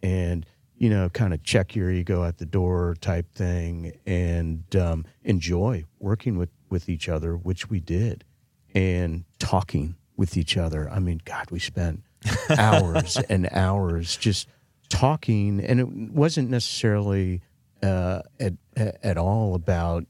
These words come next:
Speaker 1: you know, just what we needed to do that day,
Speaker 2: Mm-hmm.
Speaker 1: but just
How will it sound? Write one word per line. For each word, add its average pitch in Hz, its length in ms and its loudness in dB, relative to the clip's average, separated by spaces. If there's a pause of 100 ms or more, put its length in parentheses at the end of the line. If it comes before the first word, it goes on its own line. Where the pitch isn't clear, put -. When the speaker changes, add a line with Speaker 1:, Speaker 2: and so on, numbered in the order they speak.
Speaker 1:
you 107 120 -2
know, 82 280 -2 (300)
just - 300 0
what 95 200 2
we 92 80 0
needed 90 380 -4
to 92 60 -12
do 90 200 -4
that 78 320 -4
day, 85 460 0
Speaker 2:
Mm-hmm. 98 220 -8 (260)
Speaker 1:
but 98 100 4
just - 440 0